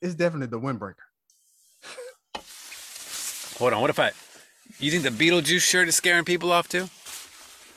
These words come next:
Speaker 2: All right. What about now?
Speaker 1: I mean, you're giving me, you're giving me that, that, you know, that, that McAvoy Split vibe, you know, when he was in the parking lot.
Speaker 2: Get the, so when you see me,
Speaker 1: <laughs>
Speaker 2: when you see a guy like me, you don't see like, "Oh, that's just a dad. That's just a cool dad."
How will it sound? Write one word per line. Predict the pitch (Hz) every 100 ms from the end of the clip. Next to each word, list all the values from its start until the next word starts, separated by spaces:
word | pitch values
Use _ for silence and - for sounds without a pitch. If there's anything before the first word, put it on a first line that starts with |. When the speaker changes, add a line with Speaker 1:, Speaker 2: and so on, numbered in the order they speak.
| _ _ - _ _ -
Speaker 2:
All | 120
right. | 101
What | 147
about | 160
now? | 151 143 85 - _ _ _ _ _ -
Speaker 1:
I | 247
mean, | 277
you're | 254
giving | 247 240
me, | 220 180
you're | 180 190
giving | 202 185
me | 151
that, | 139 127 -
that, | 123 117 110
you | 135
know, | 110
that, | 101 98 87 _ _ _ _ _ - -
that | 113 107
McAvoy | 123 135 127 113 113 95
Split | - 143 - 85
vibe, | 95 87 85
you |
know, | 104 104
when | 104 113
he |
was | 120 104
in |
the | 95
parking | 123 107 85
lot. | 78
Speaker 2:
Get | 220 -
the, | 139 - -
so | - 185
when | 160 196
you | 254 294
see | - 208 - 110
me, | - 110 92 - _ _
Speaker 1:
<laughs> | 208 -
Speaker 2:
when | 254 240 -
you | 339
see | - 202
a |
guy | 143 156 151
like | 135
me, | 135
you | 135
don't | 185 165
see | -
like, | 180 156
"Oh, | 185 175
that's | 190
just | - 165
a |
dad. | 117 151 175 147
That's | 120 -
just | 147
a | 120
cool | - 151 143
dad." | 151 151 90 76